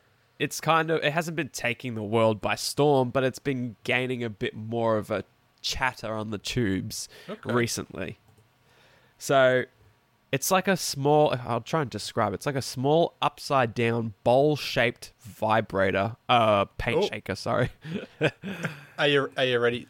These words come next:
Speaker 2: The brand is Delta, by the way.
Speaker 1: Oh, of your
Speaker 2: Yeah.
Speaker 1: sticks. Your
Speaker 2: Delta
Speaker 1: death sticks.
Speaker 2: Precision
Speaker 1: Del-, Del-
Speaker 2: Hobby Tools.
Speaker 1: They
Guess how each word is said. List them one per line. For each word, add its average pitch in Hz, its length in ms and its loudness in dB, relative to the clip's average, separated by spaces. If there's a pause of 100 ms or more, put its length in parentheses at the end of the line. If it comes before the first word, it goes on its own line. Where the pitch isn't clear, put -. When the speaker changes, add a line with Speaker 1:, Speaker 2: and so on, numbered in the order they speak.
Speaker 2:
The 123 120 -4
brand 120 320 0
is 104 240 -8 (220)
Delta, - 400 -6 (500)
by 62 100 -4
the 60 80 -6
way. 55 120 -10 (840)
Speaker 1:
Oh, 131 180 4
of 110 160 -6
your 120 480 4 (260)
Speaker 2:
Yeah. 113 160 -4 (180)
Speaker 1:
sticks. - 540 -6 (280)
Your 120 180 -2
Speaker 2:
Delta 117 80 0
Speaker 1:
death 139 160 4
sticks. - 180 -4
Speaker 2:
Precision 127 460 0
Speaker 1:
Del-, 123 180 -8
Del- 123 100 6
Speaker 2:
Hobby 113 320 -4
Tools. - 400 -8 (1000)
Speaker 1:
They 117 80 2